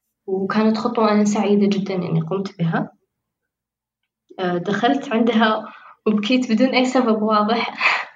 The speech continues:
ولما سألتني ليش، قلت لها، آه، ألفت لها سبب مو منطقي. قلت لها: "صاحباتي يشوفوني مزعجة." ما ك-، ما هو صح، بس ما، يمكن كنت أحاول أختبرها، أشوف إذا هي بتصدق أو لا. آه، قالت لي: "لا، من جد إنه"،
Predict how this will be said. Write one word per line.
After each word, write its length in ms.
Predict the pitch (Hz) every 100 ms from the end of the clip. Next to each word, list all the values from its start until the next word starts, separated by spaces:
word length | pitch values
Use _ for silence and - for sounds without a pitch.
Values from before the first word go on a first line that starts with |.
| _ - - - _ _ 220
ولما 360 | 208 226 226
سألتني 460 | 240 247 262 285 277
ليش، 280 | 269 269 240
قلت 240 | 226 226
لها، 340 | 240 226 202 202 202 - 220 -
آه، 220 | - - _ _ _ -
ألفت 320 | 254 247 - 311
لها 200 | 302 262
سبب 280 | 262 233
مو 160 | 226 247
منطقي. 480 | 233 226 226 - 208
قلت 200 | 220 -
لها: 240 | 233 226 214
"صاحباتي 460 | - - 233 208
يشوفوني 360 | 220 - 214 196
مزعجة." 500 | 190 190 - - - _ _ _ _ _ _ _ -
ما 100 | 285
ك-، 160 | - 262
ما 140 | 302
هو 100 | 311
صح، 520 | - 202 - - - _ _ -
بس 120 | 220
ما، 240 | 254 254 -
يمكن 340 | 254 254 269
كنت 240 | - 269
أحاول 400 | - - 208 208
أختبرها، 680 | 180 - - 208 190 170 170 -
أشوف 340 | - 165 -
إذا 200 | 180 175 175
هي 60 | 180
بتصدق 500 | - - 165 - -
أو 100 | -
لا. 220 | - - - _ _ _ _ _ -
آه، 380 | - - - 208
قالت 240 | 226 226
لي: 80 | 233
"لا، 200 | 202 170
من 120 | 185
جد 240 | 190 190 208
إنه"، 440 | 185 185 190 208